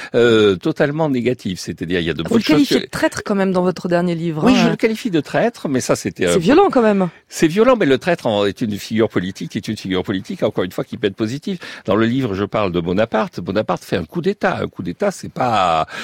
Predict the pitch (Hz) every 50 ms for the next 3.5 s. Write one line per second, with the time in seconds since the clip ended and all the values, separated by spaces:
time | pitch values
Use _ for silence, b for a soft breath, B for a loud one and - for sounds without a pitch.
0 | B B B - - - - - 143 - - - 117 113 - - 117 120 165 220
1 | 233 214 190 151 113 - - - 87 82 - - 82 - 92 82 110 110 - -
2 | 87 - - - - - - 123 - - - 160 143 117 110 127 160 165 160 120
3 | 98 - - 98 104 - - 208 208 -